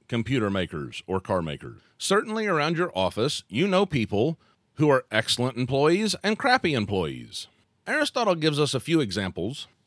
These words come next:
of how something functions excellently or virtuously. One of the most relatable is a knife. An excellent knife holds an edge.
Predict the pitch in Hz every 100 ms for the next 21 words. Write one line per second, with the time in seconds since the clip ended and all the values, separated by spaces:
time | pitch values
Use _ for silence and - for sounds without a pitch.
0 | - 127 127 190 170 170 156 160 131 98
1 | _ _ - 190 226 214 - 117 107 110
2 | 123 - 151 - - 123 98 85 87 131
3 | 175 101 95 113 180 - 90 - 71 71
4 | 139 _ _ _ _ 143 208 214 185 185
5 | 165 139 139 131 123 123 110 98 90 78
6 | 60 - - _ 123 127 - 156 185 -
7 | 240 220 117 80 76 - - _ 101 143
8 | 175 190 95 90 131 -